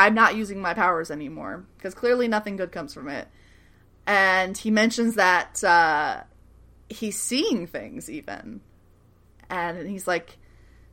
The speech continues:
"No, no, I'm out. Like, I'm not, mm-mm, nope, I got my family, I got my job back. Like, this is just, I'm, nope, not doing it."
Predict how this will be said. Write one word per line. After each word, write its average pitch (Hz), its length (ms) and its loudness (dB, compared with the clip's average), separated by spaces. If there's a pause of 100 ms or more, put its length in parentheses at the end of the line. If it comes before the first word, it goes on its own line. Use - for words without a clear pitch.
(120)
"No, 220 320 4
no, 226 260 2
I'm 208 120 0
out. 196 340 4
Like, 170 280 -8
I'm 214 180 2
not, 220 360 6
mm-mm, 180 320 -8
nope, 220 220 -2
I 208 40 -6
got 160 180 0
my 170 80 -4
family, 247 520 4
I 233 40 2
got 190 180 2
my - 60 -12
job 214 340 8
back. 202 400 8
Like, 165 140 -4
this 196 120 -8
is 202 140 -8
just, 185 220 -8
I'm, 165 460 -4 (120)
nope, 233 300 -4
not 170 200 -4
doing 170 240 -8
it." - 160 -12